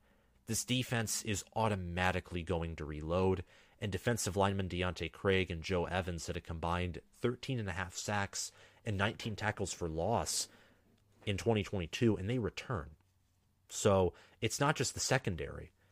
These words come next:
it's also the defensive line, too. And linebacker Nick Jackson, he was good at Virginia on a team that was plagued by tragedy, a tragedy late in the season that was just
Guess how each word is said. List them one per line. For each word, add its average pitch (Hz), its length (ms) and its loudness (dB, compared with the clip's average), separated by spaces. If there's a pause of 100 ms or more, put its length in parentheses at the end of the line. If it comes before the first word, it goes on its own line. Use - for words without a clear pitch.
(220)
it's - 260 -2
also 98 580 0 (400)
the 101 80 2
defensive 90 500 -2
line, 78 360 -4 (340)
too. 78 320 -6
And 90 160 -2
linebacker 90 720 2 (320)
Nick 104 280 0
Jackson, 95 640 0 (120)
he 104 180 -2
was 101 180 2
good 101 180 2
at - 100 -2
Virginia 90 560 -4 (760)
on 107 60 4
a 95 40 4
team 101 480 0
that 87 160 0
was 85 240 -2
plagued 101 460 -2
by 87 160 0
tragedy, 90 720 0
a - 80 -10
tragedy 85 520 0
late 85 300 -2
in 87 60 -8
the 80 80 -6
season 85 480 -6
that 78 140 -8
was - 120 -14
just - 320 -10